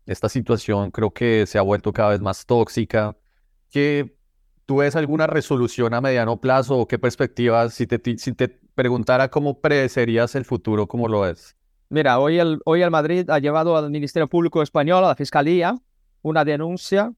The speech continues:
Speaker 2: contra los hechos de, bueno, lo que pasó en Valencia. Si eso va adelante y si de alguna manera se empiezan a punir las personas y se, se empieza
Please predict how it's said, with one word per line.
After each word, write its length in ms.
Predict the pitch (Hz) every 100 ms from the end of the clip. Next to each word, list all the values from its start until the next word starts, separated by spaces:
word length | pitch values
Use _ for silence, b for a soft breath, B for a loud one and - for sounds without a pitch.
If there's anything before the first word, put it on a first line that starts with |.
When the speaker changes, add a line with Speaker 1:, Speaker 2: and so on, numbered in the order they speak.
| -
Speaker 2:
contra 640 | 151 151 170 165 156 151
los 300 | 143 139 -
hechos 420 | 147 - 180 160
de, 640 | 147 139 135 127 120 117 113
bueno, 300 | 107 123 104
lo 100 | 104
que 80 |
pasó 220 | - 113 139
en 80 |
Valencia. 560 | 147 123 117 101 104 104 _ _ _ _ _ _ _
Si 440 | _ - - 190 220
eso 280 | - 285
va 400 | 190 165 120 110 _ _ _ _ _ _ _
adelante 720 | 147 147 147 147 127 117 110
y 120 | - 127
si 260 | - 151
de 60 | 143
alguna 320 | 139 208 269
manera 360 | 208 165 160 131
se 100 | 143
empiezan 340 | 120 170 190
a 80 | 156
punir 540 | 147 139 147 156 156
las 160 | 143 127
personas 840 | 135 120 - 151 151 147 143 -
y 140 | 127 123
se, 320 | - 120 107
se 120 | -
empieza 480 | 123 147 156 185